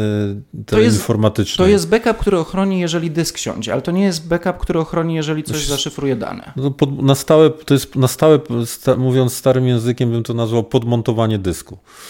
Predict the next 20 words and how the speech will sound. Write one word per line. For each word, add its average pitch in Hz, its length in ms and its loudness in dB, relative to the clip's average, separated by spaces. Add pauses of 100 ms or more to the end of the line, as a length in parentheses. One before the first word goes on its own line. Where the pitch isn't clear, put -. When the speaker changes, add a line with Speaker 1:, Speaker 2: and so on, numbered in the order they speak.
(220)
Speaker 1:
No, 214 120 -4 (200)
bo 247 100 -6
Speaker 2:
Tak, 110 240 -2
Speaker 1:
to 170 80 -4
Speaker 2:
który 143 180 4
nadal 139 340 6
jest, 123 300 4
jeżeli 123 280 0
jest 117 120 2
dostępny 117 540 -2
bezpośrednio, 110 640 -4
bo 104 100 -6
tak 104 220 -2
ustawiliśmy 104 560 -4
prawo 107 280 -2
dostępy 120 460 -4
do, 110 220 -6
dostępu 110 600 -6
do 107 140 -4
tego 104 480 -4